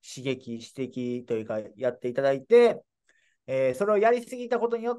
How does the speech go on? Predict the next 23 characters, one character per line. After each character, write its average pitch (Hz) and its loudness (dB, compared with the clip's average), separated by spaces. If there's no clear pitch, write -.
て、 277 4
え 160 8
ー、 - -20
執 - -20
行 196 0
役 190 0
員 190 -6
に 202 -4
は 220 4
な 190 6
れ 208 2
な 214 0
く 220 -8
て、 220 6
も 143 -6
う - -8
退 143 -2
社 143 -4
し - -10
た 117 -2
と 120 -8
い 120 0
う 117 -8